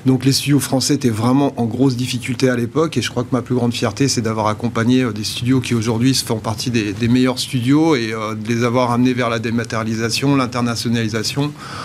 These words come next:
On a passé pas mal d'étapes avec succès, et, euh, je suis très fier aujourd'hui de voir le jeu vidéo français indépendant, et même industriel, enfin,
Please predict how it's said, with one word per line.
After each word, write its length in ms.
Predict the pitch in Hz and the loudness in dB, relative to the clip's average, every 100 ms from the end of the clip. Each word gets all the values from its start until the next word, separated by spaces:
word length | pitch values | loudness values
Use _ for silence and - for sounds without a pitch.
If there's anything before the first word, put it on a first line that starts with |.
| - - | -8 0
On 100 | 113 | 0
a 80 | |
passé 260 | 113 113 127 | 0 -2 0
pas 140 | 123 | 0
mal 160 | 123 123 | 0 2
d'étapes 380 | 117 117 123 123 | 0 -2 -2 0
avec 200 | 117 113 | -2 -2
succès, 580 | 127 117 143 147 147 117 | -6 -2 0 2 2 0
et, 40 | |
euh, 80 | 110 | -4
je 60 | 101 | -6
suis 100 | - | -6
très 200 | - 123 | -2 -2
fier 240 | - 131 | 0 0
aujourd'hui 320 | 120 117 127 | 0 0 0
de 40 | 120 | 2
voir 140 | 110 | 0
le 120 | 113 | 0
jeu 200 | 101 123 | -2 -2
vidéo 380 | 117 123 120 127 | -2 0 2 2
français 500 | 123 120 - 123 123 | 0 -4 0 0 0
indépendant, 760 | 113 117 117 117 120 127 147 117 | 0 0 -2 0 0 2 0 -4
et 140 | 107 | -2
même 240 | 110 110 | 0 0
industriel, 460 | 107 104 101 - - | -2 -4 -4 -6 -6
enfin, 220 | - 95 | -4 -4